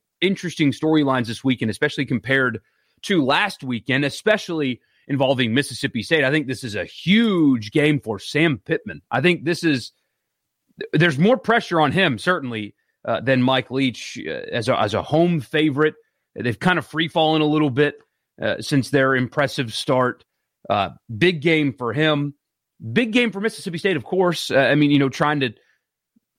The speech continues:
keep this momentum going. You've got a difficult game with Auburn after this one, you know, tough road game here.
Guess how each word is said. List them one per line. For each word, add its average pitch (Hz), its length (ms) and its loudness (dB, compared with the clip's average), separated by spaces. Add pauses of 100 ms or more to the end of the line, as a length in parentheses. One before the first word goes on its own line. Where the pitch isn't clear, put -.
(720)
keep 175 260 -2
this 170 200 0
momentum 147 460 2
going. 139 320 2
You've 117 120 0
got 107 120 2
a 101 40 -8
difficult 135 440 -2
game 135 160 2
with 107 140 2
Auburn 147 400 4
after 139 360 -2
this 139 280 -4
one, 135 260 0
you 104 140 -2
know, 92 60 -12
tough 151 380 0
road 131 300 -2
game 123 260 0
here. 117 340 -2